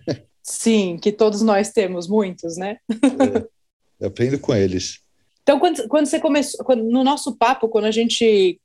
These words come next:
Speaker 2: falou disso, você tinha me dito que você aprendeu muito sobre parte fiscal nos últimos tempos, inclusive com um dos seus parceiros aí de negócio, né? E aí eu falei, "Putz, esse é um tema bacana de podcast." Então,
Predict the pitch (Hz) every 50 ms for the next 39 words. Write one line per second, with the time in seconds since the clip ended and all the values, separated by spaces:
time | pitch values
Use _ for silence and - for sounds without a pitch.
0 | _ - - - 240 233 226 214 208 196 175 180 226 233 - - 247 - - 240
1 | 240 - 247 240 240 240 208 240 240 233 254 247 - - - 240 240 240 - -
2 | 220 220 - 247 240 240 233 226 214 208 220 247 285 285 269 240 220 220 233 247
3 | 277 302 294 277 285 247 - 247 220 233 240 226 - 214 220 220 - - - -
4 | 240 - - - 196 196 202 214 214 202 180 180 175 - - 202 208 214 - 202
5 | 214 226 220 220 190 180 165 190 185 - 190 180 180 185 196 175 202 202 202 -
6 | - - - - _ - - 202 196 196 196 196 190 185 - - 196 185 185 185
7 | 180 170 170 - - - 180 175 - - 202 185 185 180 175 185 175 175 180 170
8 | 180 180 190 190 180 185 190 208 240 262 247 - - 254 214 202 208 220 226 220
9 | - - - - - - - _ - 185 202 208 - 247 226 226 226 247 240 220
10 | 226 190 185 - 226 214 226 214 247 233 240 262 262 226 196 175 180 233 247 247
11 | - 254 247 247 262 247 220 240 - 240 233 226 - - 254 208 190 180 180 -
12 | 123 - - 185 - 214 220 247 247 226